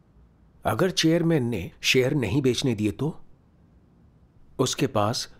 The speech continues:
इक्विटी पूंजी में अब भी मेरे डेढ़ मिलियन रखे हैं। अगर उसने वह वापस नहीं किया, तो मैं कंगाल होकर सड़क पे आ जाऊंगा। वो पैसे मेरे खून पसीने की कमाई थे।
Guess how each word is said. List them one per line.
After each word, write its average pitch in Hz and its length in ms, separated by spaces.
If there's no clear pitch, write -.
इक्विटी 165 380
पूंजी 131 380
में 127 180
अब 113 140
भी 110 180
मेरे 110 360
डेढ़ 127 380
मिलियन 131 500
रखे 120 260
हैं। 87 340
अगर 131 200
उसने 120 220
वह 107 160
वापस 107 400
नहीं 98 160
किया, - 340
तो 165 80
मैं 160 100
कंगाल 131 380
होकर 143 220
सड़क 147 240
पे 131 140
आ 98 80
जाऊंगा। 95 460
वो 143 80
पैसे 135 300
मेरे 139 180
खून 143 280
पसीने 143 380
की 123 140
कमाई 104 340
थे। - 280